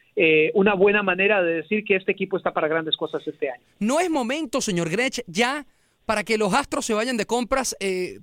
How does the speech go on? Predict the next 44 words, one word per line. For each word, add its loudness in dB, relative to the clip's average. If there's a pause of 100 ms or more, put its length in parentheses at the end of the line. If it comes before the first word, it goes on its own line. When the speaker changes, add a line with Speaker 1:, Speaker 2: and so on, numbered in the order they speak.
Speaker 2:
de -2
un, -2
de 0
un -2
buen 0
pitcher 0
para -2
salvar 0
juegos? -2 (1700)
De 2
un 2
Speaker 1:
Bueno, 6
el, 6
Speaker 2:
cerrador, 6
Speaker 1:
el 8
Speaker 2:
de 4
un 8
Speaker 1:
bullpen 2
lo 6
Speaker 2:
cerrador, 4
Speaker 1:
tiene. 4
Speaker 2:
estamos 0
hablando -2
de 0
un, -6 (340)
no -8
sé, 0
de -2
un -6
Mariano -2
Rivera, 2
de -2
un -6
Pedro 0
Martínez, -4
esos -6
cerradores -2
que -4
eran -2
unas -2
Speaker 1:
<laughs> -2
Speaker 2:
especies 0
de -2
bestias 0